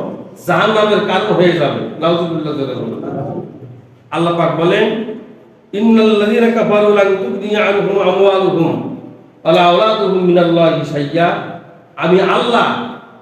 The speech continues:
যে সম্পদ দিয়েছি, এই সন্তান, এই সম্পদ যেন তোমাদের জাহান্নামের কারণ যেন হলো না হয়। এই কারণেই বুদ্ধি খাটিয়ে, মেধা খাটিয়ে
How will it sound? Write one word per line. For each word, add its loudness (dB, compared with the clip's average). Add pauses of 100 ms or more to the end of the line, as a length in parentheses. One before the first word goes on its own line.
(540)
যে 2
সম্পদ 2
দিয়েছি, -2 (320)
এই 2
সন্তান, 2
এই 4
সম্পদ 2
যেন 2 (580)
তোমাদের 0 (500)
জাহান্নামের 0
কারণ 4
যেন -2
হলো 2
না 2
হয়। 2 (240)
এই 2
কারণেই 0 (680)
বুদ্ধি -4
খাটিয়ে, 2
মেধা 0
খাটিয়ে 0